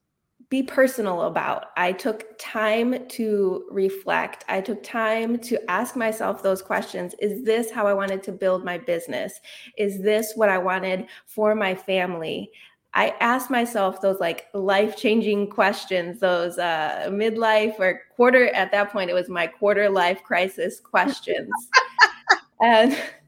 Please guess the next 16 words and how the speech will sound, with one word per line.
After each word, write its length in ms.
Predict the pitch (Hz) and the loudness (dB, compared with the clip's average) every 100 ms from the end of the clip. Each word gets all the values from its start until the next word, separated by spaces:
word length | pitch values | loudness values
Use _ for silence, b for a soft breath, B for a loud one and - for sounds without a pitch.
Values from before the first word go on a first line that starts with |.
| B B | B B
so 380 | - 254 254 254 | 0 2 2 0
it 100 | 247 | 2
was 220 | 269 254 240 | 4 2 0
really 380 | 254 277 277 | -2 0 0
being 520 | 208 220 208 208 208 208 | -4 -4 -4 -2 -6 -2
back 380 | 175 - 226 - - | -2 -2 -6 -14 -6
in 440 | 214 196 190 185 - b b | -4 -2 -4 -6 -12 b b
the 160 | 208 202 | 0 0
land 600 | 190 202 226 196 180 185 | 2 2 2 0 -2 -2
around 720 | 208 185 185 185 190 196 196 208 - | -2 0 2 2 0 -4 -6 -10 -12
the 220 | 196 196 - _ _ _ | -8 -8 -10 _ _ _
people 440 | - 277 294 262 226 | 0 0 2 0 2
that 200 | 202 - | 0 0
I 100 | 190 | 0
wanted 420 | 190 190 226 220 | 0 0 0 -4
to, 500 | - 226 202 185 190 | -4 -2 2 2 0